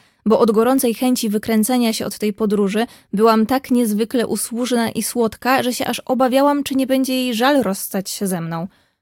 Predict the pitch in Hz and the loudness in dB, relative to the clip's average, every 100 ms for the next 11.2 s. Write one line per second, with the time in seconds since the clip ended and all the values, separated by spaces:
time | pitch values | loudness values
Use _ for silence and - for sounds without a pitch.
0 | _ - 220 214 247 269 269 285 - 226 | _ -2 2 4 4 4 2 -2 -4 -2
1 | 240 233 220 247 254 226 220 254 226 226 | 0 0 -2 -2 0 2 2 4 4 0
2 | - 247 240 208 214 262 - - - 233 | -2 0 2 2 2 -2 -6 -8 0 2
3 | - 226 214 262 - 208 311 190 226 240 | 4 2 0 -2 -2 -2 -2 0 0 2
4 | 220 220 220 220 - 220 214 214 247 - | 2 2 2 0 -4 -2 0 2 0 -4
5 | - 196 226 233 208 233 247 233 277 - | -8 2 2 2 0 0 0 -2 -2 -2
6 | 247 240 233 202 247 254 233 233 220 233 | 0 0 0 0 0 0 2 2 4 4
7 | 269 285 247 220 254 262 269 269 _ _ | 4 2 2 0 2 2 2 0 _ _
8 | _ _ _ _ _ _ - 254 277 240 | _ _ _ _ _ _ -6 0 2 2
9 | 269 359 392 269 269 - _ - - 277 | -2 -2 2 4 4 0 _ -12 -2 0
10 | 302 - 349 - 311 262 202 - 339 - | -2 -4 -6 -2 2 4 2 0 -6 -6
11 | - | -14